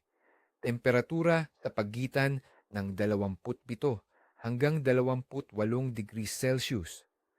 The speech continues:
Walumput walong porsyento ang humidity. Ito rin ang araw ng bagong buwan.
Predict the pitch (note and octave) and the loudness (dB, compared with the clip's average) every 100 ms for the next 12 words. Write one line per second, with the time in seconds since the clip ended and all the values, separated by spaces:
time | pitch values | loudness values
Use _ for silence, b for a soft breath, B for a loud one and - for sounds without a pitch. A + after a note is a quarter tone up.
0 | _ _ _ G2+ G2+ G2+ - B2+ - A2+ | _ _ _ -6 -2 -2 -4 -8 -6 -2
1 | A#2+ B2 C3 A2 F3+ C#3 F2+ F2 _ _ | -2 -2 -2 0 0 0 -4 -6 _ _
2 | - A2+ A#2 _ _ - G#2+ G2 G#2+ G#2+ | -8 -6 -6 _ _ -8 -6 -2 -4 -6
3 | F2 D#2 _ _ _ _ _ _ - - | -10 -14 _ _ _ _ _ _ -20 -10
4 | A2 A2 F#2+ - G#2+ A2 A2+ A2+ - F#2+ | -4 -2 -4 -4 -2 0 0 -4 -8 -6
5 | F2 E2 F#2+ G2+ G2+ A#2 A2 E2 | -4 0 0 0 0 0 0 -2